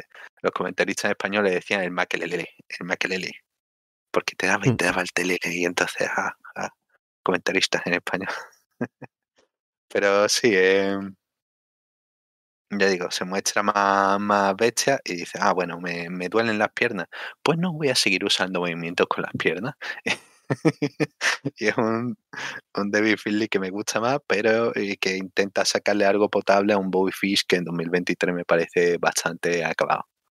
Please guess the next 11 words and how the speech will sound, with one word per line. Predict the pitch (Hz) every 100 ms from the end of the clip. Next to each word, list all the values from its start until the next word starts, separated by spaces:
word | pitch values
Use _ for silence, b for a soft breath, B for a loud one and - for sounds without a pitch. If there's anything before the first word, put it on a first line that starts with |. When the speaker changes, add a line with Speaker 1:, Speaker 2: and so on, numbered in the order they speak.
| _ _
Speaker 1:
Bastante, | - - - 80 78
bastante | 78 - 82 -
acabado. | - 78 80 B B _ _ _ _ _ _ _ _
Y, | 107 117 120 120 120 117 113
eh, | - 101 85 -
sí | - 113 -
que | 110
tiene | 104 107 107 107
una, | 104 104 104 101 101 98 98 95 B B B - -
una | 101 101
buena | - 147 202 196 196 196 98 196 196 196